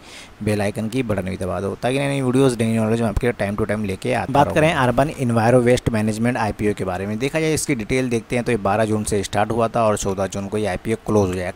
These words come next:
कल इसका आखिरी दिन है, और ज़बरदस्त धमाका होने वाला है इस आईपीओ के अंदर, और ज़बरदस्त subscription देखने को मिलेगा। इसका भी face value दस रुपये रखा गया। आईपीओ प्राइस per share hundred rupees रखी गई है। lot size बारह सौ shares की, यानी minimum एक lot ले सकते हैं, जिसके अंदर बारह सौ shares मिलेंगे। और total issue के बारे में बात करते हैं, तो फोर्टी,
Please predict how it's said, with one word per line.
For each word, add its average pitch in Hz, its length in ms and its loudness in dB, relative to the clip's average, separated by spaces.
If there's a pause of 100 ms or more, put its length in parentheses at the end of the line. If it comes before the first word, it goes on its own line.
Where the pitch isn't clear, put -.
कल 143 140 2
इसका 135 240 -2
आखिरी 117 400 0
दिन 117 200 -4
है, 123 80 0
और 117 160 4
ज़बरदस्त 104 580 -2
धमाका 92 280 -6
होने 101 220 2
वाला 104 180 0
है 107 60 -2
इस - 140 -6
आईपीओ 107 240 -4
के 110 100 -2
अंदर, 107 200 -2
और 104 120 0
ज़बरदस्त 95 440 -4
subscription 101 500 -4
देखने 95 280 -6
को 92 80 -8
मिलेगा। 92 320 -6
इसका 120 240 -2
भी 165 100 2
face 151 260 0
value 131 200 0
दस 107 200 0
रुपये 127 220 0
रखा 127 220 -2
गया। 127 200 -4
आईपीओ 113 400 0
प्राइस 110 380 -2 (400)
per 143 100 10
share 139 240 4
hundred 113 320 -2
rupees 127 300 -2
रखी 131 200 -2
गई 131 120 -2
है। 127 80 -2
lot 110 300 4
size 113 280 0
बारह 98 240 0
सौ 127 180 0
shares 123 300 0
की, 127 140 -4
यानी 127 160 0
minimum 117 340 0
एक 127 240 -2
lot 110 240 0
ले 104 140 -2
सकते 123 260 -6
हैं, 113 80 -2
जिसके 98 220 -6
अंदर 110 200 -2
बारह 98 260 -4
सौ 113 220 -2 (380)
shares 123 300 2
मिलेंगे। 110 280 -2
और 127 200 -2
total 147 280 2
issue 143 200 0
के 135 80 -4
बारे 127 200 2
में 123 80 0
बात 117 180 0
करते 127 280 -4
हैं, 123 180 -2
तो 127 300 4
फोर्टी, 123 520 -2